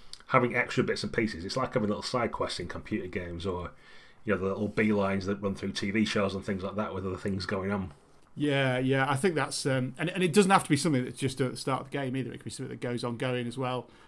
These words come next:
Speaker 2: um, where you might have things like, um, just that conversation at the end of a session, right? What kind of thing do we want to see more of? St-,
Speaker 1: Hmm.
Speaker 2: sort of stars and wishes type thing, and you might well get a, a situation where it's like, "Oh, I'd quite like to,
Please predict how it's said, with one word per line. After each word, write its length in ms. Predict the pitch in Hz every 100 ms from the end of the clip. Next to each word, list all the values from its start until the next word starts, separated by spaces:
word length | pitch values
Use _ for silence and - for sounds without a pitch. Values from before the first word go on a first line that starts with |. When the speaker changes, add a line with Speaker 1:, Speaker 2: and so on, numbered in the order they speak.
| -
Speaker 2:
um, 280 | 135 120 120 135
where 120 | 120
you 120 | 123
might 200 | 127 131
have 160 | 131 120
things 360 | 135 123 120
like, 400 | 131 123 120 127 -
um, 380 | 135 123 117 120 - - -
just 200 | 180 -
that 160 | 135
conversation 500 | - 135 117 143 131
at 60 | 127
the 40 |
end 100 | 127
of 40 | 120
a 40 |
session, 280 | 117 131 127
right? 100 | 123
What 180 | 131 -
kind 180 | 131 123
of 60 |
thing 160 | 131 127
do 80 | 113
we 60 |
want 160 | 120 127
to 40 |
see 140 | - 120
more 280 | 127 127 123
of? 260 | 123 123 - - - - -
St-, 280 | - - 202
Speaker 1:
Hmm. 40 |
Speaker 2:
sort 140 | 143
of 60 | -
stars 320 | - 135 123
and 80 | 127
wishes 280 | 131 135 127
type 280 | 131 120 -
thing, 260 | 120 117 - - -
and 120 | 123
you 80 | 131
might 200 | 131 127
well 220 | 139 143
get 280 | 135 117 -
a, 320 | 120 117 117 -
a 60 |
situation 520 | - 131 131 120 113
where 20 | 131
it's 100 | 131
like, 80 |
"Oh, 40 | 135
I'd 120 | 117
quite 200 | - 127
like 160 | 117 -
to, 240 | 120 110